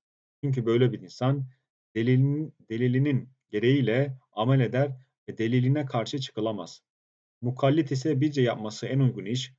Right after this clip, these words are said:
kılıçların çekilmesi halinde de namazın abdestsiz olarak kılınabileceğini benimseyen müçtehidin görüşüyle uymasıdır. Çünkü Kur'an-ı Kerim bunu desteklemektedir. Taklitçinin insanın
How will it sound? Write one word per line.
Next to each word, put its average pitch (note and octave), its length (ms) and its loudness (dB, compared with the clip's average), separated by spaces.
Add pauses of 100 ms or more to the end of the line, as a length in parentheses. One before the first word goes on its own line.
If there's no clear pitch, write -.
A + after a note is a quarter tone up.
(160)
kılıçların C3 540 -2
çekilmesi B2+ 540 -2
halinde A2+ 380 -2
de B2 100 -2
namazın A2 420 -4
abdestsiz B2 540 -10
olarak G#2+ 320 -6
kılınabileceğini G#2+ 760 -4
benimseyen G#2+ 460 -6
müçtehidin A2 540 -6
görüşüyle G#2 380 -8
uymasıdır. F#2+ 600 -14 (800)
Çünkü C#3 260 -6
Kur'an-ı C#3+ 340 0
Kerim C#3 300 0
bunu C#3 220 0
desteklemektedir. A#2 1000 -6 (500)
Taklitçinin C3+ 560 -2
insanın B2+ 560 -2